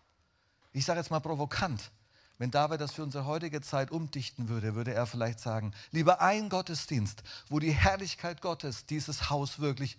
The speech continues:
erfüllt, als tausend Gottesdienste ohne ihn.“ Nebenbei bemerkt,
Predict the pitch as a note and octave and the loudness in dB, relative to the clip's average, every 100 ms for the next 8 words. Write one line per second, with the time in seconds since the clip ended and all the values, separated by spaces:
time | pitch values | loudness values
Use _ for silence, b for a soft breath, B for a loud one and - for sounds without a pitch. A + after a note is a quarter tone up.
0 | - - - - F#3 A2+ - B B B | -2 0 0 -2 -4 -4 -10 B B B
1 | A#2+ A#2 - - D3 C#3+ - A#2 A2 G2+ | -2 -2 -4 -4 -2 -2 -4 -2 -2 -4
2 | - F2+ - E2+ E2+ D#2+ D#2+ _ _ _ | -6 -10 -10 -10 -12 -14 -18 _ _ _
3 | _ _ _ _ _ _ _ _ _ _ | _ _ _ _ _ _ _ _ _ _
4 | _ _ _ _ _ _ _ _ _ - | _ _ _ _ _ _ _ _ _ 4
5 | A#2+ A2 C3 G#2 G2+ G2 - | 4 6 4 2 0 0 -4